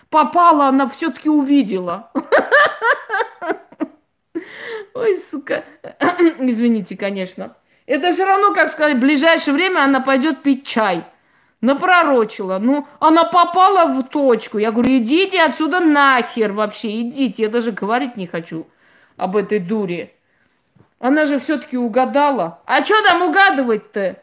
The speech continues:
вашу мать? Я эти подарки каждый день получаю. Чё там угадывать-то?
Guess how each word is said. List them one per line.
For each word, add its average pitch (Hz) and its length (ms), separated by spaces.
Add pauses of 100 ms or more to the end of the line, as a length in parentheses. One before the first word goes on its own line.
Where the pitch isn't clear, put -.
(480)
вашу 277 300
мать? 269 400 (180)
Я 320 220
эти 349 160
подарки 330 520
каждый 302 340
день 285 180
получаю. 226 640
Чё 370 180
там 269 220
угадывать-то? 220 880